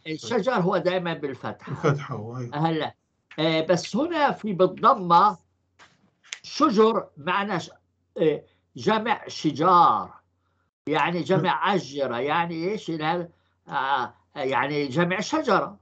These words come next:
Speaker 1: <laughs> طيب، آه، ش-، هلا بنشوف مع الكسرة إذا في كسرة ولا لا.
Speaker 2: أيوة.
Speaker 1: آه، آه، شجر أبونا، آه، آه، ما في ولا مرة استعملت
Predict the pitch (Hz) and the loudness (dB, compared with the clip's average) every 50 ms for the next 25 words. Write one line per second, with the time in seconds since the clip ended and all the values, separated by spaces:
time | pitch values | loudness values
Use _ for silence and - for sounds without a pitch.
0 | _ - 294 330 403 415 403 381 - - _ _ _ _ _ _ - 170 156 143 | _ 0 4 6 6 6 6 4 0 -8 _ _ _ _ _ _ -2 0 0 0
1 | 113 - - _ _ _ _ _ - 165 160 160 151 156 - 214 180 151 156 175 | -2 -4 -8 _ _ _ _ _ -4 -2 0 0 0 2 2 2 2 4 4 2
2 | 180 175 170 202 185 - - 262 240 233 220 214 208 - - 202 170 - - 135 | 2 0 0 -2 -4 -6 -6 -4 -2 0 0 2 0 0 0 -2 -2 -2 -4 -6
3 | 113 113 151 147 160 147 - 190 196 185 - 175 165 - - 175 175 170 156 147 | -6 -6 -4 -4 -4 -4 -4 -6 -4 -2 -2 -2 -2 -2 -2 0 0 2 2 2
4 | 139 127 120 113 107 - - _ _ _ _ _ - - _ _ - 143 120 107 | 2 2 2 0 -2 -4 -8 _ _ _ _ _ -20 -20 _ _ -6 -4 -2 0
5 | 107 147 147 151 147 139 131 110 - _ _ _ _ - 147 139 135 - - 214 | 2 2 4 4 4 2 2 -2 -8 _ _ _ _ -2 0 0 0 0 0 -2
6 | 247 233 208 240 262 254 - - 220 175 175 214 202 185 202 208 208 220 247 - | 0 0 0 0 0 -2 -2 -2 -2 -2 2 2 4 4 4 4 2 0 0 -2
7 | 196 - _ _ _ _ _ _ _ _ _ _ _ _ - 185 180 - - - | -6 -10 _ _ _ _ _ _ _ _ _ _ _ _ -2 -2 -2 -2 -4 -6
8 | - _ _ _ _ _ _ _ _ _ _ _ _ _ _ _ _ _ _ _ | -10 _ _ _ _ _ _ _ _ _ _ _ _ _ _ _ _ _ _ _
9 | _ _ _ _ _ _ _ _ _ _ _ _ _ _ _ _ _ _ - - | _ _ _ _ _ _ _ _ _ _ _ _ _ _ _ _ _ _ -20 -20
10 | - - - - _ - - _ _ _ _ _ _ _ _ _ _ _ - - | -20 -20 -20 -20 _ -20 -20 _ _ _ _ _ _ _ _ _ _ _ -20 -20
11 | - _ _ _ _ _ _ _ _ _ _ _ _ 147 143 135 135 - - - | -20 _ _ _ _ _ _ _ _ _ _ _ _ 2 2 2 2 0 -8 -14
12 | - - - - 139 143 147 147 156 151 - 180 202 202 196 208 208 214 202 208 | -18 -14 -14 -12 -8 -4 -2 -2 0 2 2 4 4 6 6 6 6 6 6 6
13 | 208 202 190 180 202 214 220 220 214 220 208 180 - - - 208 214 220 208 214 | 6 6 4 6 6 4 4 4 4 2 2 2 0 -2 -2 0 0 0 0 0
14 | 202 190 190 | 0 0 0